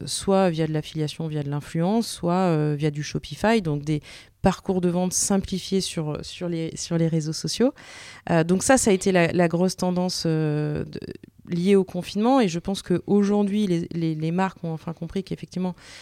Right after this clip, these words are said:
elles pouvaient pas se passer des, des réseaux sociaux. M-, moi, personnellement, enfin,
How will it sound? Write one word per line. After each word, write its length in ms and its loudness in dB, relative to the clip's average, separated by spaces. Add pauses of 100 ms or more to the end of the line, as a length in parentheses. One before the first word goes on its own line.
(200)
elles 140 -2
pouvaient 240 -2
pas 180 0
se 160 -4
passer 400 -4
des, 300 -2
des 180 -4
réseaux 260 -4
sociaux. 380 0 (500)
M-, 200 -10
moi, 240 6
personnellement, 560 2
enfin, 240 -2